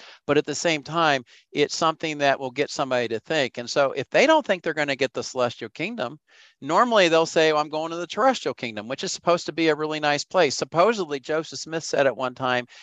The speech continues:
if you only could peek into the terrestrial kingdom, you, you, you, you'd wanna be there right away. You'd wanna almost commit suicide to get there. That's how beautiful it is. So is that where you think you're headed? "Well, yeah, okay, 'cause I'm not qualified for the celestial." A lot of Latter-day Saints will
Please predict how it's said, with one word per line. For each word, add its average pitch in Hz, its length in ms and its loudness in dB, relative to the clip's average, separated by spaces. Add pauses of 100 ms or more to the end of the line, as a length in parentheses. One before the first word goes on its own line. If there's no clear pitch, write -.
(140)
if 127 140 -2
you 139 180 -6
only 143 220 -2
could 120 200 -12
peek 151 260 -4
into 123 160 -4
the 110 140 -8
terrestrial 120 460 -2
kingdom, 120 420 -10
you, 113 100 -12 (320)
you, 101 160 -12
you, 117 260 -10
you'd 139 320 -10
wanna 123 300 0
be 127 180 -6
there 127 180 -2
right 131 220 6
away. 131 340 2
You'd 110 200 -8
wanna 123 240 -4
almost 123 300 -6
commit 143 200 -8
suicide 185 540 2
to 101 80 -8
get 101 180 -6
there. 92 160 -8
That's 127 220 2
how 151 200 6 (220)
beautiful 214 500 -4
it 101 80 -2
is. 87 180 -4 (280)
So 180 280 6
is 143 140 0
that 147 180 6
where 160 100 -4
you 160 140 -4
think 160 240 -8
you're 156 120 0
headed? 208 400 0 (440)
"Well, - 180 -18
yeah, - 180 -2
okay, 156 460 4
'cause 147 180 -4
I'm 156 180 4
not 156 200 2
qualified 131 560 0
for 135 80 -14
the 123 140 -12
celestial." 117 500 -4
A - 20 -14
lot 180 200 4
of 151 100 4
Latter-day 120 340 2
Saints 104 320 -12
will 101 180 -12